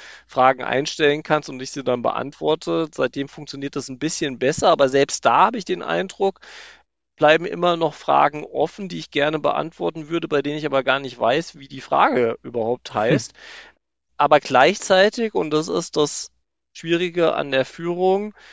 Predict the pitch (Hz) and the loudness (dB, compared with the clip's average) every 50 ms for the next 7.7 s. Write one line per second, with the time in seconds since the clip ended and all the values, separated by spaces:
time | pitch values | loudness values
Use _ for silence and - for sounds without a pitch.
0 | - _ _ _ _ _ _ _ _ _ _ _ _ _ _ - 196 196 196 185 | -20 _ _ _ _ _ _ _ _ _ _ _ _ _ _ -8 -6 -4 -4 -4
1 | - - 233 262 - - 339 277 135 120 127 131 127 123 123 123 127 135 131 131 | -2 0 -2 -2 0 0 -2 0 0 0 2 4 4 4 4 2 0 0 -2 -6
2 | 131 131 - 131 123 127 131 127 127 127 127 123 123 127 127 127 127 120 - - | -6 -2 2 4 4 4 4 2 -2 0 0 0 0 0 0 0 -2 -2 -4 -8
3 | - 151 143 - - 131 127 131 120 113 127 139 196 - - - 143 123 120 113 | -12 -12 -8 -4 -2 -2 0 0 -2 -2 -2 -4 -4 -4 -4 -6 -8 -6 -2 0
4 | 113 117 - 151 131 117 - 135 123 120 120 120 - - 135 127 127 120 120 123 | 0 0 0 -4 -10 -10 -10 -8 -4 -4 -4 -4 -4 -6 -6 -6 -6 -6 -6 -6
5 | 117 117 120 113 - - - 123 151 185 196 - 143 127 120 117 117 131 127 123 | -4 -4 -6 -8 -4 0 4 4 4 4 2 -2 -4 -8 -8 -6 -4 -4 -2 -2
6 | 127 123 127 123 120 - - - 139 131 120 - 127 127 - - - 147 135 - | -2 -4 -4 -6 -8 -12 -10 -4 -2 -2 0 2 0 0 -2 -2 -2 -2 -2 -2
7 | - 131 120 139 156 175 170 151 123 127 123 131 147 - | -2 -8 -4 0 2 2 2 2 0 2 4 4 4 4